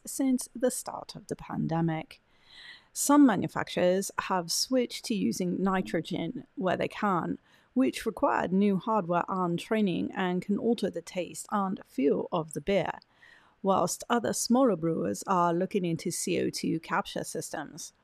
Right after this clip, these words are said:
Sadly, the lead times are five to six months, and that is not really going to line up with getting beer drinkers through the U S football season or the holidays for that matter. Most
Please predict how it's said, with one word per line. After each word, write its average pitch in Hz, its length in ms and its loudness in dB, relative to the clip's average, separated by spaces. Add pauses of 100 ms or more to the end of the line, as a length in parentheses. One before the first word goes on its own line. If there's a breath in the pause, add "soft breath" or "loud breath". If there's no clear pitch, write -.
(580)
Sadly, - 640 0
the 190 100 0
lead 214 280 2
times 156 480 -2
are 165 460 0
five 202 340 2
to 175 140 -4
six - 340 -4
months, 196 540 2
and 190 200 2
that 202 120 0
is 196 160 0
not 262 440 8
really 180 360 -2
going 160 300 -2
to - 140 -8
line 156 240 0
up - 240 -4
with 175 300 -6
getting 156 320 0
beer 202 240 2
drinkers 160 440 -4
through 165 420 -4
the 202 100 -2
U 185 220 -2
S - 180 -2
football 226 480 -2
season 214 560 2
or 208 400 4 (120)
the 214 100 -2
holidays 175 600 2
for - 140 -6
that 170 220 0
matter. - 400 -6 (1000 loud breath)
Most 285 380 6